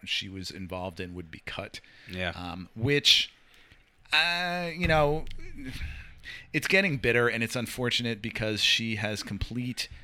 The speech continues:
Speaker 1: I feel she has the complete right to ask for this money, uh,
Speaker 2: Yes.
Speaker 1: because it was in her initial contract, and there was never, you know, when the theatric-, when the release strategy changed, her contract should have
Speaker 2: Mm-hmm.
Speaker 1: changed, and Disney didn't do that.
Speaker 2: You know what's gonna happen? Here comes D C.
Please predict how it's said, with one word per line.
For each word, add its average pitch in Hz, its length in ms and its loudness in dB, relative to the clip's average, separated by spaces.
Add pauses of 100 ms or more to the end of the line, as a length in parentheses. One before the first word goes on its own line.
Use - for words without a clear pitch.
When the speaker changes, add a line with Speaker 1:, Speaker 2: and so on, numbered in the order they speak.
(800)
Speaker 1:
I 135 100 6
feel 139 180 0
she 127 140 0
has 107 100 -2
the 104 80 -8
complete 110 240 -8 (100)
right 110 260 -2
to - 160 -6
ask 147 220 -2
for 170 100 -8
this 156 220 -4
money, 165 360 -8 (280)
uh, 110 220 -2
Speaker 2:
Yes. 104 80 -4
Speaker 1:
because 107 400 -4
it 113 80 -8
was 107 160 -2
in 107 100 -4
her 104 140 -6
initial 98 220 -6
contract, 135 600 -2
and 104 180 -4
there 101 100 -4
was 98 180 -4
never, 104 380 -4
you 135 180 -4
know, 123 100 0
when 139 440 0
the 120 160 0 (300)
theatric-, 151 540 -4 (100)
when 131 160 -2
the 127 80 -2
release 127 380 -2
strategy 113 480 -2
changed, 101 400 -2
her - 60 -10
contract - 520 -6
should - 140 -6
have 107 80 -10
Speaker 2:
Mm-hmm. - 140 -8
Speaker 1:
changed, - 200 -10 (280)
and 110 100 -8
Disney 101 240 -10
didn't 90 280 -12
do 95 180 -12
that. 67 240 -12
Speaker 2:
You 104 100 -4
know 104 120 0
what's 101 120 -2
gonna 98 180 -2
happen? 135 340 0 (1500)
Here 87 260 -4
comes 92 260 -2
D 107 220 2
C. 139 440 4